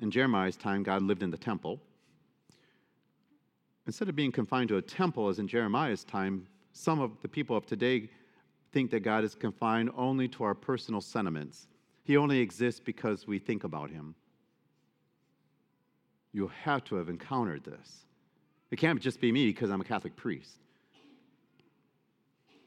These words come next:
So, my friends, when we as Christians try to speak on matters involving societal woes, social justice, and public policies,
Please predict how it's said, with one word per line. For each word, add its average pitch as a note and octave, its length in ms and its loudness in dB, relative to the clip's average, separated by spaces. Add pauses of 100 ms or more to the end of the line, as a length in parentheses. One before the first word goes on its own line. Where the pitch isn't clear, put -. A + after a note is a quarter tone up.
(800)
So, - 100 -2
my D3+ 100 4
friends, D3 600 4 (640)
when B2 240 2
we D3 240 4
as B2+ 140 0
Christians B2+ 560 -2
try G#2 260 0
to G2+ 140 -6
speak - 360 -2
on G#2+ 160 2
matters A2+ 480 2
involving G#2 520 2
societal G2+ 600 0
woes, B2 580 0 (760)
social - 380 -6
justice, A2+ 800 -2
and F#2+ 100 -2
public G2 300 -2
policies, F#2 800 -4